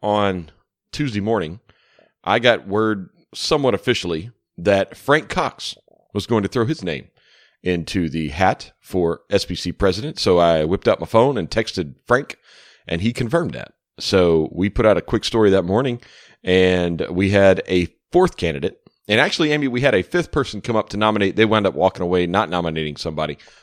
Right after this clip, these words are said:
But we wound up with four candidates for S B C president, and we had a runoff for S B C president, which automatically threw out my prediction that I made on the week and a half ago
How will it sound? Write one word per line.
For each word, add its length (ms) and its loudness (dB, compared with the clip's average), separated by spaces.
But 280 2
we 100 -6
wound 160 0
up 80 -2
with 100 -4
four 200 -4
candidates 480 -8
for 180 -6
S 160 -4
B 100 -10
C 160 -12
president, 540 -10
and 280 -2
we 140 -6
had 120 2
a 60 0
runoff 520 0
for 240 -2
S 120 -2
B 80 -10
C 140 -10
president, 600 -6
which 240 -4
automatically 480 0
threw 240 -2
out 120 0
my 120 -2
prediction 440 -6
that 100 -4
I 120 6
made 240 0
on 300 -4
the 60 -8
week 200 -8
and 120 -8
a 40 -8
half 240 0
ago 480 -2